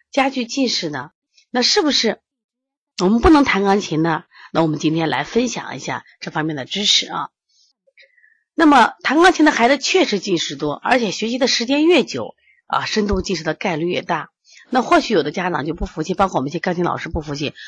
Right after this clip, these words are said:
那为什么有的人他就不近视呢？但实际上大家说的大部分都是什么呀？近视眼。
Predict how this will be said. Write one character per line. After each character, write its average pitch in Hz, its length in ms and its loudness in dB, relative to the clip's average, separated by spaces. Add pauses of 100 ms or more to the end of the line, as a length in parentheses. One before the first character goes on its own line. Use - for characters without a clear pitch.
(120)
那 339 140 6
为 381 160 6
什 202 140 0
么 185 60 0
有 139 180 2
的 190 120 2
人 175 300 0 (200)
他 156 260 -4
就 139 240 -8
不 - 180 -20
近 175 220 -2
视 - 180 -4
呢？ 127 160 -10 (600)
但 202 120 0
实 208 160 -2
际 233 100 -2
上 175 140 -2
大 175 80 -4
家 175 140 -4
说 175 160 -6
的 143 160 -4 (300)
大 277 320 2
部 165 120 -2
分 - 380 -12
都 143 160 -12
是 151 160 -10
什 - 120 -14
么 - 100 -14
呀？ 139 100 -16 (160)
近 165 160 -6
视 170 220 -6
眼。 120 220 -12